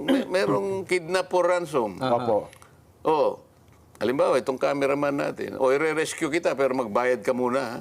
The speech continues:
Speaker 2: Mhm.
Speaker 1: Hindi pa, parang, parang mali eh.
Speaker 3: Oho.
Speaker 1: Kaya mo siya bibigyan ng protection at i-, hindi mo siya hihingi ng kahit ano dahil nga doon sa kanyang pagpapahayag, doon sa kanyang pagtulong sa'yo, sa panig ng Estado,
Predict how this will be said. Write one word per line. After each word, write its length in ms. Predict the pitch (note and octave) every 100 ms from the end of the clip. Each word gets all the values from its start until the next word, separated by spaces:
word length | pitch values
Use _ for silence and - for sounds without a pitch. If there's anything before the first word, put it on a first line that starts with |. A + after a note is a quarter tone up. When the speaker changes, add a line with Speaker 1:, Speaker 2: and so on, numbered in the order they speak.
| - -
Speaker 2:
Mhm. 540 | A#2 G#2+ A2 A2+ - - - - - -
Speaker 1:
Hindi 160 | F#3 D4
pa, 180 | F#4 - - -
parang, 380 | - A4 G#4+ E4
parang 320 | B3 C4 C4+
mali 460 | G#3 E3+ B3 G#3+ G#2+
eh. 80 | F#2+ - -
Speaker 3:
Oho. 500 | A2+ G2 G2 F#2+ F#2 - - - - -
Speaker 1:
Kaya 340 | - F3+ A3 C4
mo 120 | C4
siya 180 | G#3+ G#3
bibigyan 680 | F3+ G3 E3 D#3+ G#2 F3 E3
ng 80 | D3
protection 720 | C#3+ C3+ C3 - A#2 F#2 G2 - - - - -
at 160 | D3 -
i-, 220 | C3 E3+
hindi 240 | D#3 D#3+
mo 100 | E3
siya 160 | D3+ D#3+
hihingi 380 | C#3+ D3 D#3+ C3+
ng 160 | C3+
kahit 320 | C#3 C3+ A2+ A2
ano 360 | A#2 G2 F#2 - - - - - - _ - -
dahil 540 | C3+ F#3 F#3+ F3 F3
nga 160 | F3 D#3
doon 160 | D3
sa 160 | - D3
kanyang 560 | C#3 B2 C3 D3+ D3+
pagpapahayag, 1040 | B2 A#2+ C3 B2 A#2+ A2+ A#2 G2+ F#2+ F2 -
doon 80 | A#2
sa 80 |
kanyang 560 | E3+ C#3+ E3 F3 E3 A#2 - - -
pagtulong 720 | C#3+ B2+ - F3 G#3 G#3 E3+
sa'yo, 400 | F3 D3 G#2+ F#2+
sa 160 | B2
panig 320 | C#3+ E3 G3
ng 160 | E3+ F3
Estado, 640 | D#3+ - D3+ C3 G2+ G2+